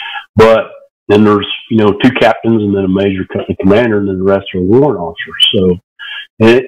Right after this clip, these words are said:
and the other thing is, to put it in perspective, is that I think at that time, I'd have to go back and look, but there are probably only about eighteen or twenty F M Q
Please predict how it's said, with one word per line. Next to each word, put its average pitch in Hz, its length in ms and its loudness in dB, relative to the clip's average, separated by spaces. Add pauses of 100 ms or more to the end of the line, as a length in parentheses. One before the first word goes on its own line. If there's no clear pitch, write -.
and 123 160 4
the 117 60 2
other 147 440 0
thing 117 380 -2
is, 104 140 -4 (100)
to - 80 -10 (100)
put 120 140 2
it 110 80 0
in 101 140 -2
perspective, 123 680 0
is 101 280 0
that 104 260 0 (380)
I 170 120 4 (100)
think 165 200 2
at 107 140 -2
that 123 220 2 (140)
time, 127 340 0
I'd 110 160 -2
have 143 100 2
to 120 60 -4
go 110 160 -2
back 110 260 -2
and 98 140 -4
look, 101 260 -2 (100)
but 90 140 -2 (500)
there 113 120 4
are 113 100 -6
probably 175 400 2
only 165 300 2
about 135 560 2 (260)
eighteen 165 600 2
or 101 300 -2 (640)
twenty 127 520 2 (460)
F 165 120 4 (100)
M 135 300 2
Q 120 200 2